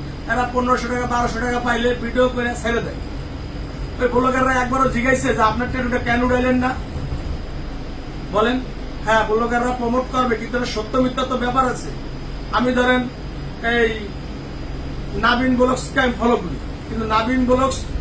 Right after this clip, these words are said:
সত্য মিথ্যা যেটা লিগ্যাল সেটা দেবে। ও নাবিন ব্লগসে টাকা দিয়ে আপনি ভিডিও করাতে পারবেন না। আর এখন যেসব ব্লগাররা বাড়াইছে, মিথ্যা নাই, সত্য নাই, ভিডিও বারোশো টাকা নিয়ে একটা ভিডিও করে ছেড়ে দিছে, এরপরে মনে করেন হাজার হাজার মানুষ প্রতারণা হচ্ছে।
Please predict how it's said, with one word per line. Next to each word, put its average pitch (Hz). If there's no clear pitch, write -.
সত্য 233
মিথ্যা 254
যেটা 247
লিগ্যাল 247
সেটা 226
দেবে। 180
ও 196
নাবিন 226
ব্লগসে 254
টাকা 240
দিয়ে 247
আপনি 240
ভিডিও 214
করাতে 233
পারবেন 185
না। 143
আর 226
এখন 233
যেসব 233
ব্লগাররা 233
বাড়াইছে, 226
মিথ্যা 202
নাই, 233
সত্য 220
নাই, 233
ভিডিও 240
বারোশো 220
টাকা 240
নিয়ে 233
একটা 233
ভিডিও 233
করে 233
ছেড়ে 226
দিছে, 254
এরপরে 247
মনে 233
করেন 220
হাজার 220
হাজার 226
মানুষ 220
প্রতারণা 196
হচ্ছে। -